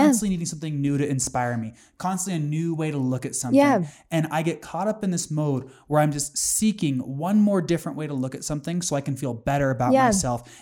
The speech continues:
Speaker 1: And maybe there's some, like, new thing I can discover, whether it be a mentality or a way to look at something.
Speaker 2: Right.
Speaker 1: Or whether it be a person and how, like, that person as an individual can inspire me, because it can be very, very hard because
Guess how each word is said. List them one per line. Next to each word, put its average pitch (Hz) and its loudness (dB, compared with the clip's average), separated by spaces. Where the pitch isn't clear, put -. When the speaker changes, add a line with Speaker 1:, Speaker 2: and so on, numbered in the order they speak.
Speaker 1:
And 170 2
maybe 180 2
there's 180 4
some, 175 -2
like, 151 -2
new 156 -2
thing 151 -4
I 131 -4
can 139 -6
discover, 131 -4
whether 156 -2
it 139 -8
be 143 -4
a 131 -2
mentality 143 -4
or 156 -4
a 135 -2
way 131 -6
to 131 -8
look 120 -8
at - -12
something. 190 -4
Speaker 2:
Right. 185 4
Speaker 1:
Or 165 6
whether 147 0
it 139 -6
be 147 0
a 120 -2
person - -2
and 131 2
how, 135 -2
like, 127 -6
that 131 -4
person 156 -6
as 135 -6
an 135 -10
individual 139 -4
can 135 -6
inspire 156 -2
me, 156 -2
because 139 -6
it 160 -6
can 160 -2
be 139 -4
very, 139 -6
very 160 -4
hard 117 -10
because 131 -2